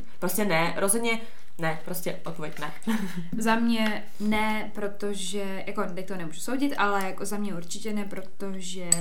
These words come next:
Speaker 2: pro mě je ta láska jakoby víc než ty peníze, stoprocentně.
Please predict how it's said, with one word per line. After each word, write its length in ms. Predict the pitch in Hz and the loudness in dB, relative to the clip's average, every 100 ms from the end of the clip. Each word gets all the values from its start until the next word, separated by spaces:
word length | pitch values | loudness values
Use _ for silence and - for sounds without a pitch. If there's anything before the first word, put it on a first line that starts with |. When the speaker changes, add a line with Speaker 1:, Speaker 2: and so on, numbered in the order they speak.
| 170 | 0
Speaker 2:
pro 140 | 175 190 | -2 -2
mě 260 | 190 180 | -2 -2
je 200 | 170 170 170 - | -2 -2 -2 -2
ta 120 | - 185 | -2 0
láska 300 | 180 - 160 | 0 -2 -2
jakoby 240 | 170 175 | -2 -2
víc 220 | 170 170 | -2 -2
než 120 | 165 165 | -2 -2
ty 80 | |
peníze, 360 | - 90 90 - | -2 -4 -4 -4
stoprocentně. 560 | - - 98 101 98 | -4 -4 -4 -2 -2